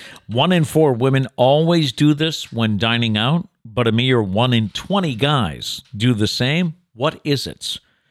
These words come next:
Put your answer down in the chat. We'll check 'em out in just a moment. Don't forget, you can follow our socials during the week. We are on Facebook, Twitter, Instagram, and TikTok. And please like and subscribe to our YouTube if you haven't done so already.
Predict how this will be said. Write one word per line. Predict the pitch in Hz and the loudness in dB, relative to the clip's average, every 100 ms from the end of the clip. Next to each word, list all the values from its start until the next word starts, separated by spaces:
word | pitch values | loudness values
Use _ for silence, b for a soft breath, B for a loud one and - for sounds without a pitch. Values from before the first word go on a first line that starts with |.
| _ _ - | _ _ -8
Put | 131 | -4
your | 131 | 0
answer | 139 131 113 | 0 -2 -2
down | 123 120 | -2 -2
in | 110 | -2
the | |
chat. | 92 - 160 165 | -2 -2 -2 -4
We'll | 113 | -8
check | 101 139 123 | -6 -4 -2
'em | 127 | -2
out | 127 | -4
in | 110 | -2
just | 127 - | -4 -2
a | |
moment. | 98 131 160 165 - B B B B | 0 2 2 0 -6 B B B B
Don't | 170 170 | -2 0
forget, | 160 180 165 | -2 -2 -2
you | 135 | -2
can | 160 185 | 0 0
follow | - 151 170 160 | 0 0 0 0
our | 160 127 120 | 2 2 0
socials | - 170 202 - 151 123 | 0 -2 -2 -2 -4 -2
during | 143 131 | -2 0
the | 110 | -2
week. | 120 175 143 156 - | 0 0 0 -4 -12
We | 120 107 | -8 -2
are | 107 104 | 2 2
on | 104 101 | 2 0
Facebook, | - 165 165 - 165 165 - | 0 0 -2 0 0 -2 -6
Twitter, | - 147 143 139 139 | 0 2 2 0 -2
Instagram, | 151 - 156 127 131 123 - | -8 -6 -6 -2 -2 -2 -2
and | 139 151 110 | -2 -2 -2
TikTok. | 139 - - 64 64 - B B B B | -4 -4 -4 -4 -6 -14 B B B B
And | - 262 | -2 0
please | 202 214 160 113 | 0 0 0 -2
like | 107 160 160 | -2 -2 -2
and | 131 | -4
subscribe | - 117 - - 131 156 143 | -2 -4 -6 -4 -4 -2 -2
to | 151 | 0
our | 127 | 0
YouTube | 123 139 - 156 160 | -2 -6 -2 -2 0
if | 127 107 | -2 -2
you | 107 | -2
haven't | 101 131 131 107 | 0 0 0 0
done | 120 | -2
so | 117 123 117 | -2 -2 -2
already. | 98 107 95 127 156 160 | -2 0 2 2 0 -2